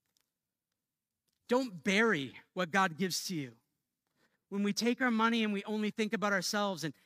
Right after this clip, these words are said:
this is bigger than money, but our money and our resources, and, and we only think about ourselves, it's like hoarding food during a food shortage,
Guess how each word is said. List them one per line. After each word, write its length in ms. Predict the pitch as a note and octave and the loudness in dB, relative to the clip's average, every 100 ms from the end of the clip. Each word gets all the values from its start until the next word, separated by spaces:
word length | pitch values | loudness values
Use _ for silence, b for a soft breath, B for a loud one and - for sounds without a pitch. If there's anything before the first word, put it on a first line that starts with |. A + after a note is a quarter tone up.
| b | b
this 160 | G#3+ B3+ | -2 -2
is 120 | B3+ | -2
bigger 260 | G#3 D4 C4+ | -2 0 2
than 140 | F#3 | 0
money, 340 | D3+ B2 A2+ - _ _ _ - | -2 -4 -10 -18 _ _ _ -4
but 100 | A3 | 2
our 100 | A3 | 4
money 300 | A3 B3 B3 | 4 4 2
and 100 | A3+ | 2
our 120 | G3+ | 0
resources, 680 | G#3 A#3+ - G#3 F#3+ F3 - | 2 0 0 -2 -2 -4 -4
and, 240 | G#3 G3 F#3 | -2 -2 -2
and 100 | G3+ | -4
we 140 | G3 G3+ | -4 -4
only 240 | C4 C#4 | -2 -2
think 240 | - C4 B3 | 0 -2 0
about 160 | B3 | 0
ourselves, 600 | A3+ F#3+ B3 B3+ A3 - B B | 0 0 0 0 0 -6 B B
it's 180 | A3+ - | -2 2
like 220 | C4 A#3+ | 2 2
hoarding 520 | - - C#4 D4 D4 | -2 -4 -2 0 0
food 460 | A#3+ - C#4+ C4+ G#3+ | -2 -4 -2 -2 0
during 300 | A#3 A#3+ A#3 | 0 2 0
a 40 | |
food 320 | F#3+ C#4 C4+ F#3+ | -2 -2 -2 -2
shortage, 460 | B3 G#3+ G#3 G3 | -2 2 0 -2